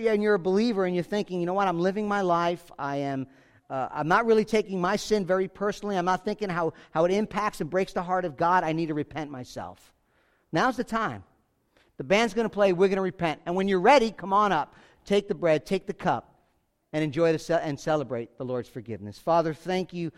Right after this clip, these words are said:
for your spirit that brings conviction of our sin. It <laughs> hurts sometimes. It pierces our heart sometimes, Lord. But it is a sign of your love. It is a sign of your goodness. It is a sign of your mercy toward us, Lord.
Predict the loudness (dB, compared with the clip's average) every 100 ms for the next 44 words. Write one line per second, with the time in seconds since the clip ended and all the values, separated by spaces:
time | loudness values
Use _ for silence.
0 | -16 _ -4 2 4 2 0 0 0 -2
1 | -8 0 2 2 2 0 -2 -2 -2 -2
2 | -2 -6 -8 -6 -4 -4 -6 -14 -10 -6
3 | -4 -6 -10 -10 -8 -10 -16 _ _ _
4 | _ -4 -4 -6 -8 -8 -2 -2 -2 -4
5 | -6 -6 -10 -2 0 2 2 0 -4 -4
6 | -2 -2 -4 -6 -4 -6 -6 -8 -6 -6
7 | -6 -4 -2 -4 -6 -4 0 2 0 -4
8 | -6 -2 2 2 0 -2 0 4 4 2
9 | -6 -20 _ _ -2 0 0 -4 -4 0
10 | 0 0 -2 -2 2 2 0 -8 -12 -20
11 | -18 -6 -4 -4 -6 -2 0 0 -2 -4
12 | -2 0 0 -2 -10 -10 -6 -4 -2 -4
13 | -10 -12 -14 -16